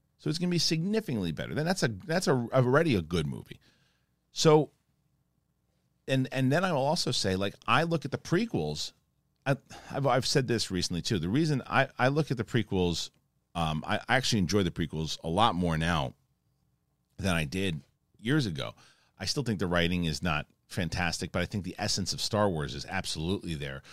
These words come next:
The stories themselves are absolutely there. But Clone Wars and Rebels make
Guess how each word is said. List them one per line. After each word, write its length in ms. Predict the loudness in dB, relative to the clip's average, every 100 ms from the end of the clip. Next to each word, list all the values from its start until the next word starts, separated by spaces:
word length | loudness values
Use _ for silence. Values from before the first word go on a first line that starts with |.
| -20 -16 -10
The 60 |
stories 340 | -4 -2 0 -2
themselves 420 | -4 -2 -2 -2
are 80 | -4
absolutely 600 | -6 -6 -2 0 0 -2
there. 240 | -4 -8 -14 -20 -20 -20 _
But 100 | -10
Clone 360 | 0 4 4 4
Wars 460 | 2 0 0 -4 -6
and 160 | -6 0
Rebels 680 | 2 2 0 0 -2 -6 -10 _ _ _ _ _ _ _ _ -18
make 520 | -6 0 0 0